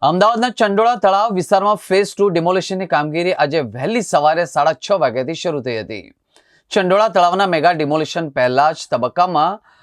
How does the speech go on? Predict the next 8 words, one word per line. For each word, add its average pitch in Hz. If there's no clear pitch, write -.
અમદાવાદ 214
મ્યુનિસિપલ 196
કોર્પોરેશન 196
અને 170
પોલીસ 170
દ્વારા 156
બડા 151
તળાવની 151